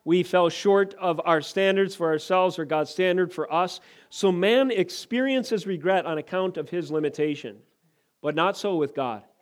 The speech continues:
God expresses regret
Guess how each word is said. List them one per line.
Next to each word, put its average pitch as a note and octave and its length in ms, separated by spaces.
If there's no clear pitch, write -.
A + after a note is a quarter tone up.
God G3+ 400
expresses F#3 880
regret C#3 600